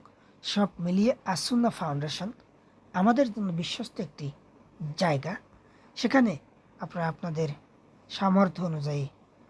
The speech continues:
সহযোগিতা করতে পারেন। দশ টাকা, বিশ টাকা, আপনার যা সহযোগিতা, যা সামর্থ্য থাকে, আপনি সেই সামর্থ্য অনুযায়ী এখানে সহযোগিতা করলে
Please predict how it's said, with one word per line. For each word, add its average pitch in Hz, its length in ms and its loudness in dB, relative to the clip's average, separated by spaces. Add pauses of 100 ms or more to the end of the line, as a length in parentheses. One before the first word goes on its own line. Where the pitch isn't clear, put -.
(160)
সহযোগিতা 196 580 2
করতে 165 240 -6
পারেন। 139 260 -4 (1500)
দশ 185 240 2
টাকা, 160 320 -8 (100)
বিশ 175 280 0
টাকা, 147 360 -6 (640)
আপনার 220 500 0
যা 196 360 6
সহযোগিতা, 165 720 -6
যা 185 160 2
সামর্থ্য 160 460 -4
থাকে, 139 320 -8 (600)
আপনি 175 180 -6
সেই 165 180 -4
সামর্থ্য 165 460 -4
অনুযায়ী 160 360 -2 (460)
এখানে 233 260 0
সহযোগিতা 165 560 -2
করলে 147 340 -2